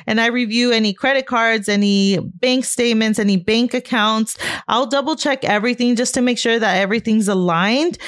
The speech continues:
and that there's no discrepancies. Now, if you're wondering, "Okay, how do I get organized with myself and my money?" Um, here's some tipple-, simple things that you can do. So it's called the fifty,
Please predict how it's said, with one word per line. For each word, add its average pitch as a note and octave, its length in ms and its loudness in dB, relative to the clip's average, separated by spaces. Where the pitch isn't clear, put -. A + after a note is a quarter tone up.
and A3 400 0
that G3 260 0
there's A#3 240 -2
no A#3 160 2
discrepancies. A3+ 1040 0
Now, A3 760 0
if A#3+ 240 -2
you're B3 140 0
wondering, A#3 400 0
"Okay, A3+ 300 0
how A#3 440 0
do A3 260 -4
I G3+ 160 0
get G#3 300 -2
organized G#3 920 0
with F#3 260 0
myself F3+ 540 0
and F3 120 2
my E3 180 2
money?" A#3 760 0
Um, A3+ 180 0
here's D4+ 260 0
some F4+ 140 0
tipple-, C#4 360 -2
simple B3+ 320 0
things A3 520 0
that F#3 220 0
you F#3+ 160 0
can D#4 220 0
do. G#3 280 2
So A3 260 0
it's B3+ 200 -2
called A3 380 -2
the G#3 100 0
fifty, D#4+ 720 -2